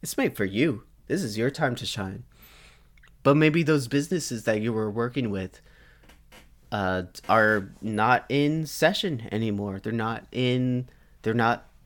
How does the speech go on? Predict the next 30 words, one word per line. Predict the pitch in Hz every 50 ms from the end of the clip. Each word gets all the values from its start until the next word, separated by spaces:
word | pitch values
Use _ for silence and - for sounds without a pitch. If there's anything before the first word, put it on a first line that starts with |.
| _ - - -
in | - 104 107 95
business | 117 131 143 147 151 139 123 -
right | 110 113 104 90 95
now | 98 92 90 92
because, | - - 98 - 107 101 101 95 92 - - - - - _ -
may-, | 98 101
you | 98 - 98 123 117
know, | 110 107 107
they're | 107 104 - 113 107
probably | - - 110 107 107 113 117 117
furloughed, | - - 131 131 135 139 151 156 139
a | 117
lot | 107 107 104 101 101
of | 98 -
employees. | - 104 98 - 104 101 101 98 -
And | 101 104
you | 110 139 175
might | 196 170 165 170 170
be, | - 175 170 170 175 170 - - - - - - - -
uh, | - 147 139 135
someone | 135 - 156 156 156
they | 147 156
contracted | 139 - 135 143 160 - - 123 117 117 - 123 120 135 - - - - _ _ - - - - - -
that | - 120 123 127 127 - - _ - - -
they | - 139
can't | 131 - 143 135 135 131 - 120
do | 104 127 117
business | 107 123 123 139 139 131 113 - -
with | 101 95 90 87
anymore | 85 80 98 90 - - - - 131